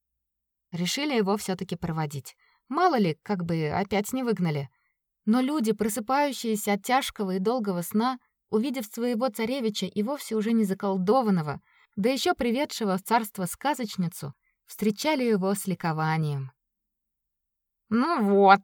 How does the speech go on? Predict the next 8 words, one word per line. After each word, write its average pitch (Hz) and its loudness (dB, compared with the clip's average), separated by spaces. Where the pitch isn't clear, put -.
теперь 170 -2
совсем 285 2
другое 175 4
дело", 156 4
промурлыкал 160 -2
Баюн. 151 -2
"Глядишь, 247 2
к - -6